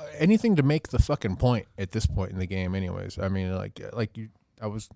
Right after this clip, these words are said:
you brought up all buildings matter. I was gonna bring that up, but, like, a little disrespectful, maybe. It's sad that everyone died, but it makes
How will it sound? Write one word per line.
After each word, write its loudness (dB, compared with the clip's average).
you -14
brought 0
up -4
all 0
buildings -2
matter. -2
I -4
was -6
gonna -4
bring -4
that -6
up, -8
but, -8
like, -6
a -20
little -10
disrespectful, -6
maybe. -2
It's -4
sad -2
that -4
everyone -4
died, -6
but -4
it 2
makes 0